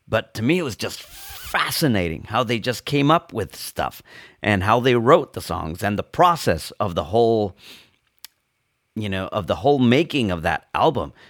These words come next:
is just insane. So it is definitely recommended if you're any kind of musician or artist.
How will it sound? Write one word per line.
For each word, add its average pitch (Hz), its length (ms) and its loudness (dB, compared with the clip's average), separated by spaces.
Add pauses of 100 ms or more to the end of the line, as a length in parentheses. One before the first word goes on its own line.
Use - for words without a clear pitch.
(140)
is 92 180 -8
just - 380 -10 (160)
insane. 165 1300 -4
So 104 440 -2
it - 80 -4
is 113 300 -4 (260)
definitely 147 400 2
recommended 104 460 0
if 82 160 -6
you're 107 340 -2
any 117 180 0
kind 110 220 -2
of 104 40 0
musician 92 460 -2
or 82 160 -4
artist. 80 440 -8